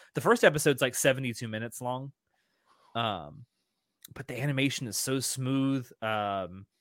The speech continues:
there is C G in it, but the C G that's in it is very well integrated into the two D animation, so it looks really good. Um,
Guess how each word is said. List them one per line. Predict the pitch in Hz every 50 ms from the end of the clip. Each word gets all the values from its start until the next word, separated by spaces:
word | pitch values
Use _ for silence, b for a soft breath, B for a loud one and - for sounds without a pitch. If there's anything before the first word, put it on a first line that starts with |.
| _ _ _ _ -
there | 135 147 160
is | 165 170 175 160
C | - - 180 180
G | 160 147 151 147 143 165
in | 185 214
it, | 208 - - _ -
but | 127 113 147 135 131
the | 127
C | - - 151 151 156
G | 139 127 151 165 165 160 160 156
that's | 131 131 120 -
in | - 120 127 139
it | 175 180 170 -
is | 143 143 131 123
very | 117 123 131 135 139
well | 127 131 123 113 117
integrated | 123 123 123 117 131 131 131 127
into | 120 123 120 127 117
the | 107 113
two | - - 120 117
D | 117 123
animation, | 123 123 127 131 143 143 - 165 175 175 156
so | - 117
it | 104
looks | 131 139 139 131 -
really | 120 120 120 117 113 101
good. | 104 107 120 143 160 160 151 _ _ _ _ _ _ _ _ _ _ _ _ _ _ - - _ _ _ _ -
Um, | 117 113 107 101 95 92 95 98 104 113